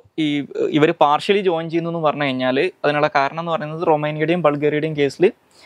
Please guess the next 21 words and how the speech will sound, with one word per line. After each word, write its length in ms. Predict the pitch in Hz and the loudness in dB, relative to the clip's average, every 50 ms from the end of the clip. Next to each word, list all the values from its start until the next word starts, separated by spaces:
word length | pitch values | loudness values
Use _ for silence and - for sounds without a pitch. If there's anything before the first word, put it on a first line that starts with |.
| - - - - - - 143 | -20 -20 -20 -10 -2 2 2
ഏഹ്, 160 | 139 135 131 - - - 151 | 2 2 2 0 4 4 4
അവർ 140 | 151 165 180 196 196 - - - - 165 160 | 6 6 4 4 2 0 -4 2 4 6 6
ലാൻഡ് 280 | 156 156 180 202 208 196 208 | 6 4 2 -2 0 0 0
ബോർഡർ 200 | 208 208 202 - - | 2 0 -2 -2 -4
ചെക്കുകൾ, 320 | 156 123 - 139 127 - - - - _ _ _ _ _ - 151 | -6 -4 -4 -4 -4 -2 -4 -6 -8 _ _ _ _ _ 0 2
ഏഹ്, 180 | 143 135 135 135 143 143 | 2 4 2 2 2 2
റിമൈൻഡ് 340 | 139 151 151 156 165 156 139 | 2 2 2 2 0 -4 -4
ചെയ്യും 180 | 143 135 131 127 - 131 | -2 -4 -4 -4 -4 -2
അല്ലെങ്കിൽ 280 | 135 135 131 135 135 127 _ - 135 135 | 0 0 0 0 -4 -4 _ 0 0 2
അവിടെ 200 | 131 135 139 135 - _ _ - - 127 - - | 4 4 2 2 0 _ _ -14 -12 -6 -2 -2
കണ്ടിന്യൂ 380 | 139 135 127 143 143 151 160 165 143 127 | -2 0 -2 -2 0 0 0 0 0 -2
ചെയ്യും 180 | 127 135 135 - _ - 143 | -4 -6 -6 -8 _ -4 -2
എന്ന് 120 | 139 135 - | -2 0 0
പറഞ്ഞിട്ടുണ്ട്. 440 | - - 131 127 - - - - - - _ _ _ _ _ - | 0 -2 -2 -8 -12 -12 -8 -8 -8 -8 _ _ _ _ _ 0
പക്ഷേ 240 | 147 143 - 165 170 175 - - _ - 160 156 | 0 2 4 2 2 2 0 -4 _ 2 4 6
ഈ 40 | 156 156 | 6 6
എയർ 160 | 156 160 170 - - - | 6 4 2 -2 -2 0
ട്രാവലിൻ്റെയും 560 | 185 185 190 196 190 180 170 160 190 277 _ _ _ _ _ _ _ _ _ _ - - | 0 2 0 0 -4 -6 -6 -6 -6 -8 _ _ _ _ _ _ _ _ _ _ 2 4
സീ 100 | 190 175 165 180 | 4 4 4 4
ട്രാവലിൻ്റെയും 420 | 175 165 165 165 160 165 156 151 147 | 2 2 2 0 0 0 0 2 0
കേസിൽ 280 | 143 135 - - 160 | 0 0 -2 -2 -4